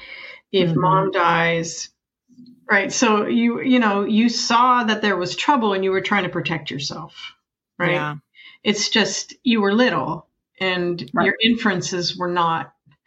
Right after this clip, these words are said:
Speaker 1: <laughs> you know, they were not fully mature.
Speaker 2: Exactly.
Speaker 1: <laughs> Yeah. Yeah. And I think, I think had you worked on it then, a sensitive person could have helped you, you know, a sensitive therapist or something could have helped you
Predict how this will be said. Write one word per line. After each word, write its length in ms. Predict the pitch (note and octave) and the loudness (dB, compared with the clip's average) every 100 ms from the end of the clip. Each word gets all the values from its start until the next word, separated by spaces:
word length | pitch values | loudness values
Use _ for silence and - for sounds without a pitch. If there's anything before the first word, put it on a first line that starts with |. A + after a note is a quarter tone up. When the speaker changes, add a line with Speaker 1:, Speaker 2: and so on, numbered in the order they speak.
| - | -20
Speaker 1:
<laughs> 460 | _ - - - B3+ | _ -16 -14 -10 0
you 160 | C4+ | 2
know, 160 | D4 C4 | 2 2
they 140 | D4 | 2
were 100 | C4 | 4
not 260 | - B3+ A3+ | 2 2 0
fully 320 | - B3+ C4 | 2 4 4
mature. 840 | A3+ A#3+ A3+ - F#3+ F#3 F3+ G#3 - | 2 0 -2 -2 0 0 -2 -4 -4
Speaker 2:
Exactly. 1160 | - D4+ - - A3 F3 E3 D#3+ - - G#3+ - | 0 0 0 -2 -2 -2 -2 0 0 -2 -8 -8
Speaker 1:
<laughs> 320 | - - - | -10 -10 -8
Yeah. 340 | A#3 G#3 D#3+ D3+ C#3+ _ _ | -2 0 0 -6 -14 _ _
Yeah. 320 | G3 E3+ D3+ E3 _ _ - | -10 -8 -8 -12 _ _ -6
And 140 | A3+ | 0
I 100 | A3 | 2
think, 280 | G#3+ B3 G#3+ | 2 0 0
I 100 | G3 | -2
think 220 | G#3 A3 | 0 0
had 260 | G#3+ G#3+ G3+ | 2 0 0
you 120 | G3+ | -4
worked 260 | F#3 F3+ F#3+ | -4 -6 -4
on 120 | F3 | -4
it 140 | E3+ | -4
then, 340 | G#3+ G#3 F#3 - - - - - _ | 0 0 0 -8 -18 -20 -20 -20 _
a 100 | - | -2
sensitive 760 | C#3+ G3 F3 - F3+ F3 - - - | 0 -2 -2 -2 0 0 -4 -12 -2
person 360 | G3 - F3 | -2 0 -2
could 200 | - C4 | 0 0
have 100 | G#3 | 2
helped 320 | F3 E3 - | -2 -4 -4
you, 200 | - - - | -6 -6 -6
you 100 | C#3 | -4
know, 100 | E3 | -2
a 60 | |
sensitive 560 | D#3+ F3+ E3 F#3 E3 D#3 - _ _ _ - - - | 0 -2 -2 -4 -4 -4 -12 _ _ _ -18 -14 -4
therapist 520 | E3 D#3+ D#3 - - | 0 0 -2 -4 -2
or 40 | |
something 360 | E3+ F3 E3+ F3 | -2 -4 -4 0
could 140 | G#3 | 2
have 140 | F#3+ E3 | 2 0
helped 340 | F#3 - - | -2 -2 -2
you 220 | D#3+ D#3 | -2 -2